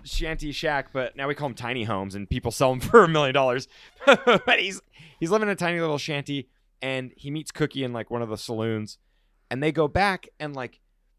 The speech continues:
they just, like, they, they, they have just, like, such a, such a carefree, wonderful relationship. It's so, like, it's so just symbiotic. Like, they,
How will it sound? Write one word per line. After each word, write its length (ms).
they 100
just, 200
like, 140
they, 140
they, 360
they 120
have 240
just, 160
like, 140
such 300
a, 300
such 180
a 100
carefree, 600
wonderful 540
relationship. 600
It's 180
so, 260
like, 260
it's 180
so 260
just 360
symbiotic. 760
Like, 160
they, 180